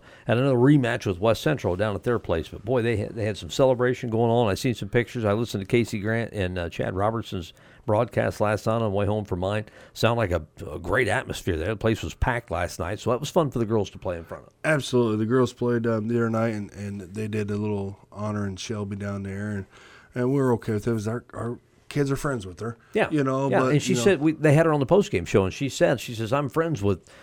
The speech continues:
Speaker 1: nearly all of the United girls." So.
Speaker 2: Yeah, and they do, and it's a great rival. Um, but, yeah, they had a great, great contest down there, great atmosphere, and people come out of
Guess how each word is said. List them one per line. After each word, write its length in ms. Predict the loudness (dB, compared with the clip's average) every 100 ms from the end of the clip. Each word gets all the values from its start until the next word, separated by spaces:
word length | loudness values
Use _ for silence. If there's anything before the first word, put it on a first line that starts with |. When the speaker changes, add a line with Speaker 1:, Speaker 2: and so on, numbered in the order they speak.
| -6
Speaker 1:
nearly 240 | 0 0 2
all 260 | 4 4
of 80 | 2
the 80 | 2
United 460 | 2 0 0 -2 -4
girls." 300 | -10 -8 -2
So. 40 |
Speaker 2:
Yeah, 320 | 0 2 -2 -4
and 140 | 2 4
they 140 | 4
do, 300 | 4 4 6
and 100 | 4
it's 340 | 0 -4 -2 0
a 60 |
great 200 | 4 4
rival. 600 | 4 4 2 0 0 -4 -6
Um, 320 | -4 -4 -6 -12 -20 -6
but, 100 | 0
yeah, 120 | 2 4
they 100 | 2
had 80 |
a 60 | 2
great, 280 | -2 -2 -4 _ -8
great 180 | -8 -4
contest 520 | 0 0 0 -2 -2
down 240 | -4 -2 -2
there, 180 | -4
great 260 | -2 -2 0
atmosphere, 800 | -2 -4 -6 -10 -10 -6 -4 -4
and 120 | -6
people 280 | -6 -6 -8
come 240 | -8 -4 -2
out 300 | -2 -4 -6
of 160 | -14